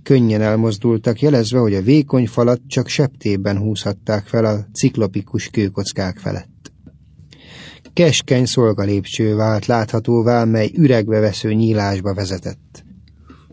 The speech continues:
A fáklyát meggyújtották az aprót, s a katona kivont karddal léptek előre,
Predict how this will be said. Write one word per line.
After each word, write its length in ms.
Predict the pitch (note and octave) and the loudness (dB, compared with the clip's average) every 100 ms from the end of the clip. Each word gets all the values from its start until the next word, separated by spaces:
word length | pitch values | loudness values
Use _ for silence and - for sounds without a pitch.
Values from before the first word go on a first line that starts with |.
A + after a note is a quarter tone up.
| - - _ - | -20 -20 _ -2
A 160 | B2+ | 0
fáklyát 640 | - G3 F#3+ F#3 C3 B2+ C#3 | 2 2 2 2 2 2 4
meggyújtották 880 | E3 C#3 C#3 C3 B2 - A#2 G2+ G2 | 4 6 4 4 0 0 0 0 -2
az 120 | G2 | 0
aprót, 400 | B2+ - C3+ C#3 | 0 4 4 4
s 60 | |
a 80 | B2 | 2
katona 360 | - C3+ C3+ B2 | 0 0 2 2
kivont 400 | - E3+ C3+ C3 | 0 2 2 2
karddal 460 | D3 A#2+ G#2 G#2 | 0 0 2 0
léptek 380 | G2+ G2 - G2 | 0 -2 -4 -2
előre, 420 | A#2+ A#2 A2 G#2 | 2 2 2 0